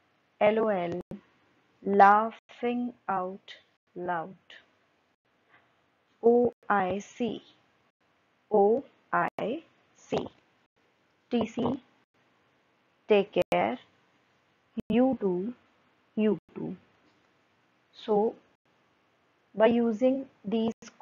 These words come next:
common chat abbreviations or acron-, acronyms, the reader who is going to read your email or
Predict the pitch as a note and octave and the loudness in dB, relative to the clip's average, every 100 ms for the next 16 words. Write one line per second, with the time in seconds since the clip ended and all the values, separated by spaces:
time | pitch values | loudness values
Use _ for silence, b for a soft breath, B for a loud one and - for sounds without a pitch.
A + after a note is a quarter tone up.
0 | G#3+ G3 G#3+ A#3+ A#3 C4 G#3+ G#3+ - F#3+ | 2 2 2 0 0 2 4 2 0 -2
1 | E3+ G3+ F#3 F3+ E3+ - F#3 C4 D#4+ - | 2 0 2 -2 -2 0 0 0 -4 -10
2 | - b b b _ - G3+ G#3 - - | -20 b b b _ 4 6 6 2 -4
3 | G#3 - A3 F#3+ E3+ - G3+ - G#3 F#3+ | -4 -2 -2 0 -4 -8 -8 0 2 2
4 | F#3+ F3 F3+ C#4 - - _ _ _ _ | 0 -4 -4 -6 -8 -16 _ _ _ _
5 | _ _ _ _ _ _ _ _ _ _ | _ _ _ _ _ _ _ _ _ _
6 | _ _ _ _ _ _ _ _ _ _ | _ _ _ _ _ _ _ _ _ _
7 | _ _ _ _ _ - G#3 G3 A#3 B3 | _ _ _ _ _ 4 6 6 4 2
8 | F#3+ - C#4+ - - A3 G3+ G#3 G3+ G3+ | 4 2 0 -8 -6 -4 -2 -2 -2 -2
9 | G3 F#3 G3+ G#3+ G#3+ G#3+ - G3+ G#3 G#3 | -4 -2 0 0 2 0 0 -2 -2 -2
10 | G#3 G#3+ - F#3+ F3+ | -2 -4 -4 -2 0